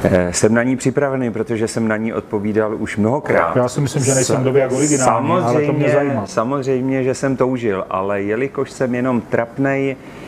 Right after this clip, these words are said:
Speaker 1: já ani neříkám cestovatel, protože k tomu slovu mám neskonalou úctu, eh, jsme tady v kraji Hanzelky a Zikmunda, takže to jsou pánové, za kterých se ještě cestovalo. Teďka už jenom jezdíme, navštěvujeme,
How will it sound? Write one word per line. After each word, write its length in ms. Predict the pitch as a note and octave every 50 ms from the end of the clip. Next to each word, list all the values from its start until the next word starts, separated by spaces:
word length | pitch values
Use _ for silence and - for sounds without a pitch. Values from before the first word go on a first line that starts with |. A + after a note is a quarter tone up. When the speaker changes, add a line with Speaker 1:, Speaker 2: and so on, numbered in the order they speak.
| - - - -
Speaker 1:
já 120 | G#2 F#2+ F#2+
ani 160 | G#2 A#2 A2+
neříkám 420 | A2+ A2 G#2+ B2 A2+ C3 B2+ A#2
cestovatel, 680 | - - G2 - - - D#3 D3+ C#3 B2 - G2+ F#2 F2
protože 420 | D#2 F#2 F2+ - G2 F2+ - G2+
k 80 | F#2 -
tomu 260 | - F#2 G2 G#2 G2+
slovu 400 | - - - G2+ G2 G2 G#2+ A2
mám 500 | G#2+ G#2+ G#2 G#2 G#2 G#2+ G#2+ G#2 G2+ G2+ A2 B2+
neskonalou 640 | - G2 G2 - - - A2 G#2+ G#2+ G#2+ A2 A2
úctu, 560 | G#2+ G#2 A#2 B2 A#2+ - - - B2+ A#2+ A#2+ - - - - - - - - -
eh, 300 | - - G2 G2 G2 G2
jsme 360 | G2 - - - A2 G#2+ G#2+ G2
tady 300 | - - G#2+ G#2 G#2+ G2+
v 80 | -
kraji 440 | - - G#2+ G#2+ G#2+ G#2+ A2 G#2+ G#2+
Hanzelky 600 | G2 G2+ G#2+ G#2+ F#2+ G#2+ G#2+ A2 G#2+ - A#2 A2
a 80 | G#2+ G2+
Zikmunda, 640 | G2+ G#2+ - - B2+ C3 C#3 C3+ B2+ A2+ G#2 G2+ - - - - - - - -
takže 240 | - G2 F2+ A2 G#2+
to 120 | - A2
jsou 220 | G2+ - - A2+ G#2+
pánové, 680 | - A2 G2 G2+ G#2 G#2 G#2 G2 G2+ G#2 G#2 G#2+ A2
za 160 | G2+ G2 F#2+ - -
kterých 460 | - - - G#2+ G2 G2+ G#2 G#2 -
se 160 | - - A2+ G2+
ještě 280 | - - - - A2+ G#2
cestovalo. 640 | - - G#2+ - - - C3+ C3 B2+ B2+ A2 G2 F#2+
Teďka 300 | - F2+ - - F#2 F2+
už 180 | F#2 - -
jenom 260 | G#2 G2 G2 G2+ G2+
jezdíme, 640 | G2 G2 G2 F#2+ F#2 F#2+ G2+ A#2 C3 C3+ B2+ A2+ G#2
navštěvujeme, 840 | G2 F#2 - - - - A#2+ A#2+ A#2 B2 B2 A2+ A2+ A2+ A2 G#2 G2